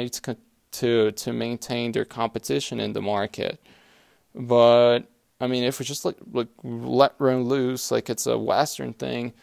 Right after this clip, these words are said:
Western, I say, like, it's like in a Western movie, okay? <laughs> Uh, you know, like, they're gonna keep on doing. I mean, their only function is to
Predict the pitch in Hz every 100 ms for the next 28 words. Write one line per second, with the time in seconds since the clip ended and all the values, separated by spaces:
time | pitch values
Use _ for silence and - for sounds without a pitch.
0 | _ _ - - 127 139 - 135 123 -
1 | 117 113 113 113 117 117 123 113 107 123
2 | - - 113 117 117 - - 127 135 156
3 | 202 208 160 131 165 131 - - _ _
4 | _ 127 123 123 123 123 113 117 - 143
5 | 135 123 120 - 131 165 175 - 196 202
6 | 165 226 165 127 120 120 110 123 123 127
7 | 165 175 151 151 - 185 175 139 - -
8 | 143 135